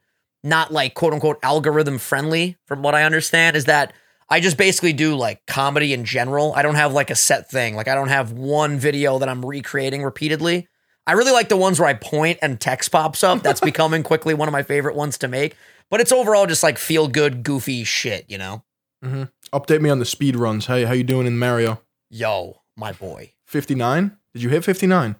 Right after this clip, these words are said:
Speaker 1: We hit fifty-nine. I was this close to sixty in under an hour. For those that don't know, I'm speedrunning Mario sixty-four. At this point, I just straight up call myself a fucking speedrunner. I gotta be honest with you. I, I, I'm there. My peers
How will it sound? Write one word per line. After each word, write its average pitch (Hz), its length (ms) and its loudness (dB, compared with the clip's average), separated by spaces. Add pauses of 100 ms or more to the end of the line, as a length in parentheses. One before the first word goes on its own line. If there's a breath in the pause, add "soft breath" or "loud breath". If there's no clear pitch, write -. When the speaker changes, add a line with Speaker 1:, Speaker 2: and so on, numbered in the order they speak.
Speaker 1:
We 135 100 -4
hit 139 120 -2
fifty-nine. 127 560 -6 (200)
I 156 120 4
was 170 260 2 (160)
this 151 440 0
close 185 380 2
to 160 100 0
sixty 156 500 0
in 147 80 0
under 147 240 2
an 139 80 0
hour. 131 320 0
For 131 120 -8
those 139 160 0
that 127 120 -4
don't 139 220 -2
know, 180 420 2
I'm 135 120 -2
speedrunning 143 500 -4
Mario 131 240 0
sixty-four. 147 560 -2 (260 loud breath)
At 160 140 -2
this 269 120 2
point, 233 240 2
I 175 100 4
just 180 180 0
straight 170 180 2
up 151 140 0
call 151 180 0
myself 143 320 0
a 120 60 -8
fucking 127 300 -2
speedrunner. 135 580 -6
I 135 60 -8
gotta 135 160 -4
be 135 100 -6
honest 135 240 -6
with 151 60 -6
you. 143 100 -4
I, 147 100 -2 (100)
I, 170 240 2
I'm 185 180 2
there. 117 400 0
My 139 120 -2
peers 180 560 -2